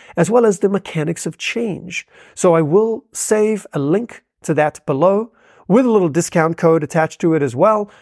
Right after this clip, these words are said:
um, because you are my audience.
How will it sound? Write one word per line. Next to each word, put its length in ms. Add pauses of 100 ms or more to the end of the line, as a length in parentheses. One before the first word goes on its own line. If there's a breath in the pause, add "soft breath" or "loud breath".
(180 loud breath)
um, 500
because 400
you 280
are 280
my 180
audience. 560